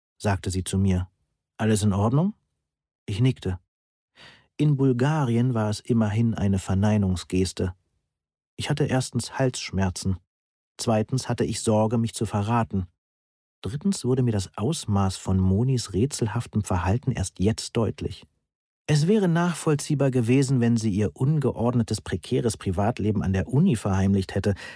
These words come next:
Dass sie umgekehrt gegenüber ihrer Familie ein Geheimnis aus dem Studium oder dem, was sie dafür hielt, machte, ließ sich nicht sinnvoll interpretieren.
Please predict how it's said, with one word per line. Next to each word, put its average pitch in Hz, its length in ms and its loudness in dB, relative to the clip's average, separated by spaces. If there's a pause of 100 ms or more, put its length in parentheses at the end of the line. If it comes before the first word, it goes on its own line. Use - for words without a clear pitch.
(140)
Dass - 100 -2
sie - 180 -2
umgekehrt 147 460 0
gegenüber 120 420 0
ihrer 98 220 -2
Familie 110 460 2
ein 95 100 -2
Geheimnis 110 480 0
aus 113 80 -4
dem 90 160 -2
Studium 92 720 0 (240)
oder - 220 -10 (100)
dem, 92 220 0
was 80 100 -4
sie - 100 -2
dafür 85 280 -2
hielt, 156 340 0
machte, 107 340 0 (460)
ließ 151 220 -2
sich - 180 -4
nicht 123 220 -2
sinnvoll 107 340 0
interpretieren. 92 840 0